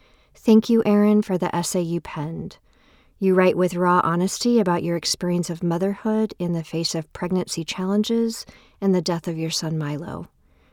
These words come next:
Your story is a real gift to readers, as is your presence today. Thank you for joining us.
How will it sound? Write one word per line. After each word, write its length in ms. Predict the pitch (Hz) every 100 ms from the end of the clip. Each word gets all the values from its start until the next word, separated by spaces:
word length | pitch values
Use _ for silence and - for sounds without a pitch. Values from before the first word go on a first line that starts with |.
| _ _ -
Your 120 | 208
story 440 | - - 196 190
is 120 | 180 180
a 80 |
real 200 | 165 175
gift 340 | 156 185 180 -
to 160 | -
readers, 600 | 160 160 165 208 269 - - - _ _
as 220 | 190 180
is 180 | 180 160
your 100 | 165
presence 480 | - 156 151 147 -
today. 520 | - 151 147 143 160 _ _
Thank 220 | 202 175
you 100 | 170
for 180 | 160 156
joining 360 | 151 147 147 151
us. 320 | 151 - -